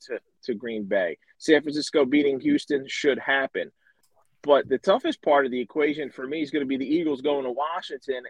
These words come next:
and beating a team that I think Ron Rivera is gonna have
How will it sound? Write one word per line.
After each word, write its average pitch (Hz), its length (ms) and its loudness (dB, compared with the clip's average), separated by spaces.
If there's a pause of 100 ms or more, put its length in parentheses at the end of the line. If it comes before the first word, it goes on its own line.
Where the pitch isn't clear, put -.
and 123 140 -14
beating 139 260 -2
a 120 60 -4
team 139 440 -6
that 123 200 4 (320)
I 139 180 6 (200)
think 254 260 0
Ron 143 240 4
Rivera 131 420 2
is 120 120 -4
gonna 117 180 -4
have 120 260 2